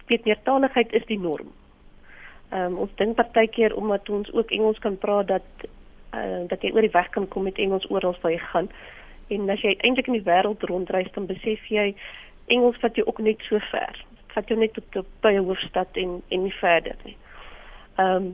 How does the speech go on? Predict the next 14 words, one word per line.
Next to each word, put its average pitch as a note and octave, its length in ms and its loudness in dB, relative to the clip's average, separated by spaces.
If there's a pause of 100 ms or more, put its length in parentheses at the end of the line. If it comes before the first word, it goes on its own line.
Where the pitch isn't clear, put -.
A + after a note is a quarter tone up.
(140)
so G3 280 2
meertaligheid A3+ 840 2
in A3+ 80 -4
hierdie G3 200 -4
wêreld F3+ 380 -2
is G#3+ 140 -4
eintlik G3+ 520 -4 (220)
die G3 120 -4
norm F#3+ 420 0 (680)
en A3 360 0
dit A3+ 200 0
gee D4+ 180 0
ook C#4+ 120 -6
werksgeleenthede. G#3 880 0